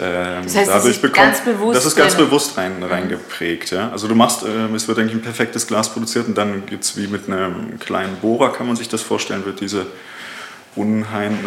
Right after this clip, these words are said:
Speaker 1: Unreinheit, dieser Moussagepunkt wieder in die glatte Oberfläche reingebohrt.
Speaker 2: Warte, ich muss kurz
Speaker 1: Mhm.
Speaker 2: Das heißt, es ist ganz bewusst drinnen?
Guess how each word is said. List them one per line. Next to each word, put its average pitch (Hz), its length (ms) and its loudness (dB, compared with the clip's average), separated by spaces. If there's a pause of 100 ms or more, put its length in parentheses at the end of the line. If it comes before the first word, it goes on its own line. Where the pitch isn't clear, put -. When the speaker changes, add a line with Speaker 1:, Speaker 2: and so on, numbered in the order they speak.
(320)
Speaker 1:
Unreinheit, 113 800 -2
dieser 104 140 -4
Moussagepunkt 110 640 -2
wieder 110 280 4
in 113 180 4
die 110 120 0
glatte 101 360 -2
Oberfläche 95 540 -4
reingebohrt. 85 920 -2 (2750)
Speaker 2:
Warte, 160 260 -14
ich 175 60 -16
muss - 240 -20
kurz 170 160 -18
Speaker 1:
Mhm. 95 200 -8 (3250)
Speaker 2:
Das 156 120 -4
heißt, 165 220 6
es 180 100 -2
ist 180 120 -4
ganz 165 240 6
bewusst 165 480 -2
drinnen? 143 420 0